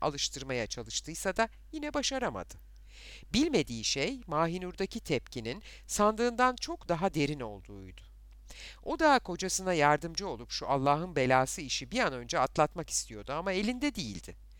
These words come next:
Gerçekten değildi. Vücudu kendiliğinden kasılıyor, ilişkiye imkan bırakmıyordu.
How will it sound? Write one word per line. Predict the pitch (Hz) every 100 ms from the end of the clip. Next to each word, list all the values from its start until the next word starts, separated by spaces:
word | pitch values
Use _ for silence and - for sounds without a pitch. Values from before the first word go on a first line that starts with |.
| - - -
Gerçekten | 196 294 - 165 - 131 156
değildi. | 147 120 95 92 - - 135
Vücudu | 135 156 160 160 - - -
kendiliğinden | - 214 170 120 113 104 98
kasılıyor, | - 135 - 170 196 220 233 - - -
ilişkiye | - 175 - - 147 139
imkan | 135 139 135 139
bırakmıyordu. | 135 131 - 104 85 -